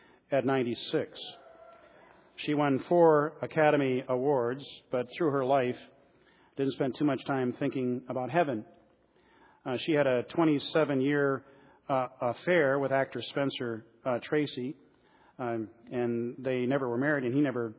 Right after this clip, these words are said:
dissolved his own marriage. In a nineteen ninety interview, Hepburn told the Associated Press, "I am,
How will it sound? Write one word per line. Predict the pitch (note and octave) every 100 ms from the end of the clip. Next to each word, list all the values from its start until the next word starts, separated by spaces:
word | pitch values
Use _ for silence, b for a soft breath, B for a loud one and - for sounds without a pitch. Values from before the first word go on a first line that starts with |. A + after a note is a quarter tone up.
| -
dissolved | - A#2+ C3+ B2
his | A#2
own | A#2 D3
marriage. | B2+ G#2 A2 - _ _ b b -
In | E3
a |
nineteen | F3 A3+ - A3
ninety | F#3+ G3+ F3 D#3 -
interview, | F#3 G3+ C#3+ C3 C#3 F3 b b -
Hepburn | G3 G3 F3
told | E3 F#3 E3+
the | D#3+
Associated | - F#3 - F3 D3
Press, | - F3+ D3 D3 - b b b b b b -
"I | F3+
am, | A#3 A3 G3+ F#3+